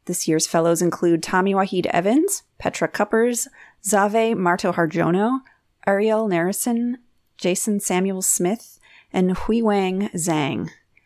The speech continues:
Each fellow will receive a stipend of seven thousand five hundred dollars and a research period from July first to December thirty-first of this year to complete their work.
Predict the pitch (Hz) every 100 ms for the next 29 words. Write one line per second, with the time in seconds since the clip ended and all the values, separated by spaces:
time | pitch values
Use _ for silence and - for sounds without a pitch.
0 | _ 240 262 - 285 277 277 269 226 214
1 | 214 - 233 226 208 - 190 202 277 277
2 | 170 170 - 190 190 196 214 226 214 208
3 | 196 185 190 269 440 - - 220 214 185
4 | 233 - 233 - - 190 208 208 175 175
5 | 165 156 160 - 165 - - - - 180
6 | 165 - 165 - 269 311 - 156 156 -
7 | 117 214 - - - 156 - 214 - 60
8 | 69 208 - 190 175 170 - 147 135 165
9 | - - -